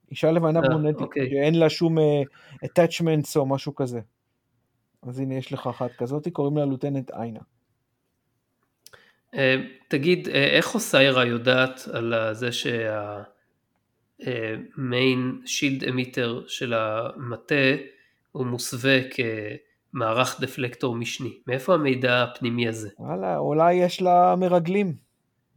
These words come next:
Speaker 2: יש לה מרגלים. אז למה לא הראו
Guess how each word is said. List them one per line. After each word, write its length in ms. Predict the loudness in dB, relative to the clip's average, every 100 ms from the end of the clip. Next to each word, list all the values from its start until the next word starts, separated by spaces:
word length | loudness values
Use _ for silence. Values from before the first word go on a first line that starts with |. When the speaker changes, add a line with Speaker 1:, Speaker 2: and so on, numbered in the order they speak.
| -20 _
Speaker 2:
יש 180 | -14 -6
לה 60 | -4
מרגלים. 560 | -2 -4 -4 -6 -8 -8
אז 200 | -8 2
למה 440 | 6 6 8 6
לא 220 | 6 4
הראו 580 | 2 0 0 0 0 -2